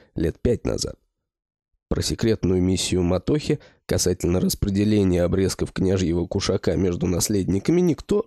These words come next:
кажется, не знал. Согласно официальной версии, всё потомство Всеволода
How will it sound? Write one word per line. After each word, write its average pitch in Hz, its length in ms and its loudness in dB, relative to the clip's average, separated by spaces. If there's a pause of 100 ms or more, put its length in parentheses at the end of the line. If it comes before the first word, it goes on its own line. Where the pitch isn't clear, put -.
кажется, 170 480 0
не 170 160 4
знал. 123 440 0 (320)
Согласно 117 500 -2
официальной 95 580 0
версии, 135 400 0
всё 104 220 0
потомство 98 540 0
Всеволода 123 640 0